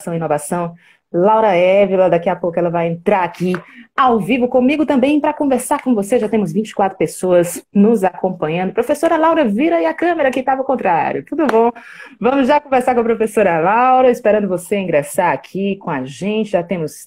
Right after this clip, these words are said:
trinta e três pessoas aqui nos acompanhando. Vou publicar aqui, olha só. Que delícia esse comentário que eu fixei aqui no perfil do U F C A Oficial. Como uma pesquisa pode abreviar a quarentena? Tá todo mundo aqui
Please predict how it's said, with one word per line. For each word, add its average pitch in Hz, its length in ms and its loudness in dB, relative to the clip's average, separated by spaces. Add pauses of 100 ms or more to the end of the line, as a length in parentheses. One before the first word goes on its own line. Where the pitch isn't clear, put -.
trinta 170 260 -8
e 170 60 -4
três 165 260 -8
pessoas 175 840 0 (600)
aqui 151 400 -6
nos 165 200 -2
acompanhando. 190 1120 -2 (140)
Vou 226 340 0
publicar 185 560 -4
aqui, 202 400 -2
olha 226 300 2
só. 226 600 -2 (640)
Que 262 220 -2
delícia 185 880 0
esse 180 500 0 (120)
comentário 202 500 0
que 208 80 -4
eu 202 60 0
fixei 226 520 0
aqui 202 160 0
no 208 120 -4
perfil 202 300 -2
do 196 40 2
U 190 60 2
F 185 160 -2
C - 100 -4
A 196 260 0
Oficial. 208 760 0 (420)
Como 403 340 2
uma 392 160 0
pesquisa 294 680 0
pode 302 340 0
abreviar 254 440 2
a - 20 2
quarentena? 175 560 0
Tá 262 160 -2
todo 359 300 -2
mundo 277 260 0
aqui 262 460 0